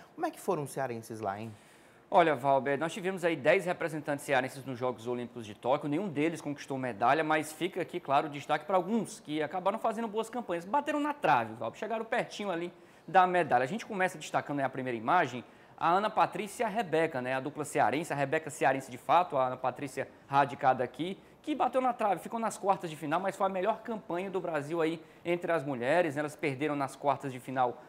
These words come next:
Speaker 2: para a dupla da Suíça, ficou aquele gostinho amargo, vi-, derrota no tie-break, mas fica positivo aí pelo resultado.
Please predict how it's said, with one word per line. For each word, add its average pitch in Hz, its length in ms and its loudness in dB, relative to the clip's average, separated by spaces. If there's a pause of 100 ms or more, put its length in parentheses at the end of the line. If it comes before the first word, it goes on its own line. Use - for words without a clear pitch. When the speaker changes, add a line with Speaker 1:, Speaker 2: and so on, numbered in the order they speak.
(100)
Speaker 2:
para 151 200 6
a - 20 8
dupla 139 260 0
da 131 160 2
Suíça, 147 540 -6
ficou 156 160 -2
aquele 156 160 -2
gostinho 156 480 -4
amargo, 160 460 0
vi-, 143 140 -6 (220)
derrota 160 520 4
no 160 80 -4
tie-break, 165 680 0 (180)
mas 269 240 0
fica 202 220 -8
positivo 180 420 -4
aí 170 60 2
pelo 190 200 -4
resultado. 185 500 -8